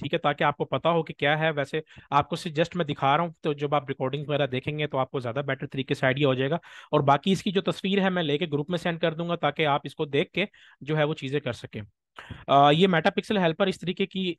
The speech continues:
ये एक्सटेंशन होगी जिसके अंदर फ़ोर पॉइंट वन उसकी रिव्यूज हैं, वन पॉइंट वन के रेटिंग्स हैं इसकी। इसको आपने यहाँ पे add to Chrome की ऑप्शन आ रही होगी, इसको आपने यहाँ पे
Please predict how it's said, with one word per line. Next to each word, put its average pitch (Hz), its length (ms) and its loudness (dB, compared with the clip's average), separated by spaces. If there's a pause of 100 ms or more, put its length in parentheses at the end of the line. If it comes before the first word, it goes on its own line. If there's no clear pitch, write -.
ये 147 420 0
एक्सटेंशन 131 440 -6
होगी 170 280 -2
जिसके 170 240 -4
अंदर 156 140 -2
फ़ोर 147 240 0
पॉइंट 151 260 -2
वन 139 260 -2
उसकी - 360 -2
रिव्यूज 135 420 0
हैं, 175 120 4
वन 139 240 0
पॉइंट 143 220 -2
वन 135 160 -4
के 143 140 0
रेटिंग्स 143 380 -4
हैं 190 60 0
इसकी। 208 240 -6 (320)
इसको 208 220 2
आपने 180 300 6
यहाँ 160 260 2
पे 180 160 0
add 151 200 4
to 185 140 2
Chrome 165 240 2
की 160 60 -2
ऑप्शन 170 260 -2
आ 156 100 2
रही 165 100 -2
होगी, 175 160 -4
इसको - 300 -4
आपने 151 260 4
यहाँ 139 240 -2
पे 214 120 0